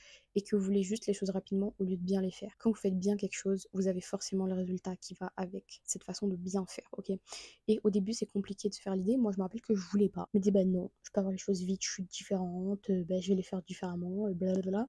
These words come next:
Je vous économise du temps, vraiment, euh, je suis un esprit, euh, très ouvert, euh, j'ai, euh, pas tout essayé, mais quand même vachement de choses. Je vous jure que si c'était possible de devenir, euh, que vous voulez devenir, euh,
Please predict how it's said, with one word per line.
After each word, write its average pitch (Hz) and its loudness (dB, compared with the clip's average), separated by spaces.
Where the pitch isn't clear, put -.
Je 190 4
vous 196 4
économise 220 4
du - -12
temps, 220 4
vraiment, 208 0
euh, 190 2
je 180 -8
suis - -4
un 196 2
esprit, 214 0
euh, 185 0
très 208 -2
ouvert, 190 -2
euh, 185 -4
j'ai, 190 -4
euh, 185 -6
pas 190 -2
tout - -10
essayé, 202 2
mais 196 -2
quand 190 -8
même 190 -2
vachement 185 -8
de 180 -10
choses. 202 -2
Je 196 0
vous 214 6
jure 220 4
que - -8
si - -2
c'était 208 0
possible 202 -4
de 196 -2
devenir, 190 0
euh, 190 -2
que 220 4
vous 196 4
voulez 208 4
devenir, 196 2
euh, 185 -4